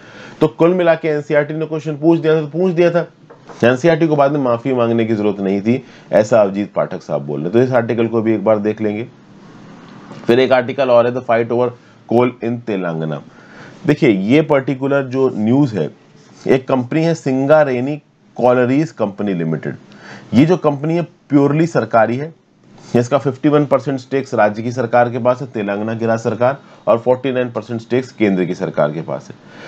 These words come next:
अब ये जो सिंगारेनी कॉलरीज कंपनी लिमिटेड है, ये कोल माइंस ढूंढती है, उसके बाद कोल की माइनिंग करती है। चार कोल माइंस जो इसने ढूंढी थी,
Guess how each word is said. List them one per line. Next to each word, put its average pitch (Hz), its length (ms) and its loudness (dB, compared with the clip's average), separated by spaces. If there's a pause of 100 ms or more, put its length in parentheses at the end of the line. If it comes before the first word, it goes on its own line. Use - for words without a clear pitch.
(220)
अब 143 140 4
ये 175 80 4
जो 190 60 2
सिंगारेनी 156 760 2
कॉलरीज 127 500 -2
कंपनी 127 360 0
लिमिटेड 110 380 2
है, 95 200 -2 (640)
ये 151 120 6
कोल 156 340 2
माइंस 147 280 -4
ढूंढती 117 320 -4
है, 180 60 4
उसके 170 200 -2
बाद 147 220 2
कोल 120 220 2
की 143 100 -2
माइनिंग 101 320 0
करती 71 280 -8
है। 62 100 -10 (640)
चार 147 300 4
कोल 156 280 -2
माइंस 151 280 -4
जो 135 120 -4
इसने 143 260 -2
ढूंढी 127 380 4
थी, 104 320 -4